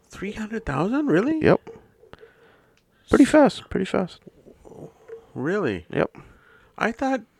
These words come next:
Speaker 1: uh, speed of light was ten point five to the
Speaker 2: I don't know. I don't know. You're asking the wrong <laughs> guy about the speed of light.
Speaker 1: Oh.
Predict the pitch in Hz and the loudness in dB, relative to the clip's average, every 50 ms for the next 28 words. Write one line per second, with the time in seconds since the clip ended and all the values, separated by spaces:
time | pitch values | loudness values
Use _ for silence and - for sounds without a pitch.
0 | _ _ - - - 156 156 156 151 151 151 151 147 147 147 147 139 - - - | _ _ -16 -8 -4 -2 0 0 0 0 2 2 2 2 2 0 0 -2 -8 -4
1 | - 156 160 165 160 143 139 147 156 156 - 135 131 - - - - 147 151 151 | 0 2 4 4 4 4 6 6 6 6 4 0 -4 -4 -4 -2 -2 -2 -2 -4
2 | - - 143 143 143 139 131 123 - _ _ _ _ _ _ _ _ - - - | -2 0 2 4 4 2 0 -4 -8 _ _ _ _ _ _ _ _ -20 -20 -20
3 | _ _ - _ _ - 113 110 113 127 131 131 131 - - 139 120 120 104 95 | _ _ -20 _ _ -6 -4 0 2 4 4 4 2 2 0 0 2 2 2 2
4 | - _ _ _ _ - - 113 120 117 110 110 107 107 101 - - _ - _ | 0 _ _ _ _ 0 4 4 6 6 4 4 2 2 0 0 -4 _ -20 _
5 | _ - - 98 - - - - - - - - - - - - - - - _ | _ -18 -16 -16 -14 -14 -16 -8 -4 -4 -2 -2 -4 -6 -8 -10 -14 -20 -20 _
6 | - _ _ _ _ _ _ _ _ _ _ _ _ - 117 110 104 95 - - | -20 _ _ _ _ _ _ _ _ _ _ _ _ 2 4 4 4 4 0 -6
7 | 113 107 104 107 107 107 104 104 101 107 117 - - - - - 131 - - - | -6 -4 -2 0 0 0 0 -2 -2 -2 -2 -2 -2 -4 -6 -6 -4 -4 -4 -2
8 | - - 196 - 220 - - - - - - - - - - - - - _ - | -2 -4 -4 -2 -6 -10 -10 -8 -6 -8 -8 -8 -8 -16 -12 -12 -12 -10 _ -14
9 | - - - - - - - - - - - 117 117 117 98 | -14 -14 -16 -14 -14 -14 -14 -14 -16 -16 -14 -12 -12 -12 -12